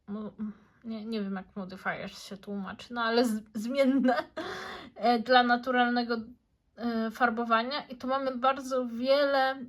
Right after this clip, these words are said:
ciekawych przykładów zdjęć. Jest tu opisany ładnie artykuł,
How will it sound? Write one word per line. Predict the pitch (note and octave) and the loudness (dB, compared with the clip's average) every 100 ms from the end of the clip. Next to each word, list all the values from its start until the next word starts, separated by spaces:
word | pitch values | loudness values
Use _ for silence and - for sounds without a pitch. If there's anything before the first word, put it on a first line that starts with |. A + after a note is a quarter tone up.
| - - | -16 -10
ciekawych | C#4 C4 C4+ B3 C4 | -8 0 0 0 -8
przykładów | - C#4 - C4+ C4 C4 A#3+ | -10 -10 2 4 4 2 -4
zdjęć. | A3+ A3 G3+ F#3+ D#3 G3+ - - - - B3+ | -8 -10 -6 -6 -6 -12 -14 -20 -20 -14 -6
Jest | D4 C#4+ - | -6 -6 -6
tu | C#4 B3+ | -6 -4
opisany | B3+ C4+ B3+ C4+ B3+ B3 | -6 -6 -2 2 4 4
ładnie | A#3+ A#3+ A3+ A3+ G#3 - | 6 4 4 0 -2 -4
artykuł, | A3+ A#3+ - A3 A3 D4+ E4 F4+ | -10 -10 -8 -8 -6 -2 4 4